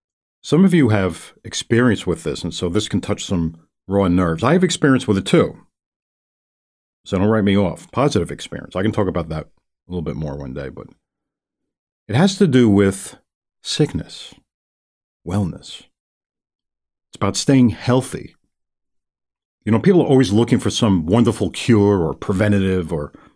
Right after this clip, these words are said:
an herbal concoction or combination of foods or nutrients that they hope will help them combat diseases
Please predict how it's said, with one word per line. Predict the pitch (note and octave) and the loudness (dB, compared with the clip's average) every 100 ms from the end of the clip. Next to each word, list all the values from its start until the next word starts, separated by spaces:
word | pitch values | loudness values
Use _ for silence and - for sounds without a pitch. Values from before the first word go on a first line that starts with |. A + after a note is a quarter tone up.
| _ _ _ _ _ - | _ _ _ _ _ -4
an | B2 | 0
herbal | C#3 C3 A#2+ | 4 4 2
concoction | A#2 A2+ - G#2+ G#2+ - G#2+ | 0 0 0 -2 -2 0 0
or | F2+ | 0
combination | - A2+ G2 G#2 G2 G#2+ | 0 0 2 2 0 -2
of | E2+ | -4
foods | - G#2 G#2 G2 | 0 2 2 0
or | E2+ | 0
nutrients | F#2+ G#2+ - G#2 G2 - | 4 2 2 0 0 -2
that | G2+ | -4
they | |
hope | F2 G2 | -4 -2
will | F#2+ | -2
help | G2 G2+ | -2 -2
them | F2 | -4
combat | - G2+ F2+ E2+ | -2 0 0 -2
diseases | F2 F2+ G2+ F2 F#2+ G2 | -2 0 0 0 -2 -4